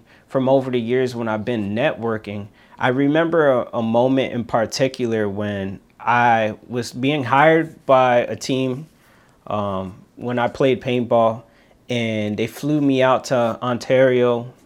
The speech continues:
Airport. That's in California, not Canada. And, um,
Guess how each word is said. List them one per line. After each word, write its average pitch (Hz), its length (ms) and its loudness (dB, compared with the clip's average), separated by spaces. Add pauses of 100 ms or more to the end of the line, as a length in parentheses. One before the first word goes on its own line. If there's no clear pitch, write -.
(200)
Airport. 123 520 -2
That's 113 220 -4
in 107 160 -4
California, 120 640 0
not 107 240 -4
Canada. 113 560 -2 (520)
And, 113 360 -4
um, 95 480 -2